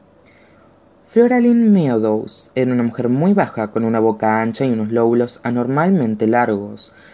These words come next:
bajo sus orejas. Tenía dos trenzas en su cabello plateado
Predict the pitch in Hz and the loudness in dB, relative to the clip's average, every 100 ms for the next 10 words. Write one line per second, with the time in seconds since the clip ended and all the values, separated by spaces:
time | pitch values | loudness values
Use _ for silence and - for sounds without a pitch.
0 | - 190 196 202 196 196 185 135 107 107 | -6 -2 0 0 -2 -2 0 0 -2 -10
1 | 107 - _ _ _ _ _ _ _ _ | -16 -18 _ _ _ _ _ _ _ _
2 | _ _ 135 131 123 117 - 123 120 123 | _ _ -2 0 2 0 -2 -2 0 0
3 | 156 156 156 165 185 143 110 110 110 110 | -4 -4 -6 -2 0 0 -2 -4 -6 -2
4 | 123 117 107 107 | -2 -2 -4 -8